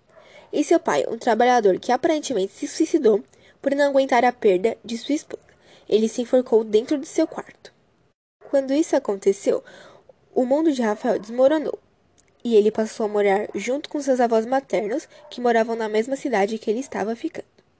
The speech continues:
As atitudes de Rafael, nesses tempos, estavam estranhas.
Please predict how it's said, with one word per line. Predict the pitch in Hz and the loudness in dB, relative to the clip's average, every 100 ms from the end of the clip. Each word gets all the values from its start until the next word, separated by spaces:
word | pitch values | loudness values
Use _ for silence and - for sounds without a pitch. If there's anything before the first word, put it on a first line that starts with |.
| _ _ _ - - - - _ _ | _ _ _ -20 -20 -20 -20 _ _
As | - 294 | 0 2
atitudes | 330 370 359 370 330 | 2 2 6 8 6
de | 262 | 4
Rafael, | 190 - 220 202 - | 0 0 2 2 2
nesses | 202 202 202 | -6 -10 -4
tempos, | - 196 - | -2 -2 -4
estavam | - 214 240 269 | -8 -2 0 2
estranhas. | 349 - - - - | 0 0 -6 -6 -12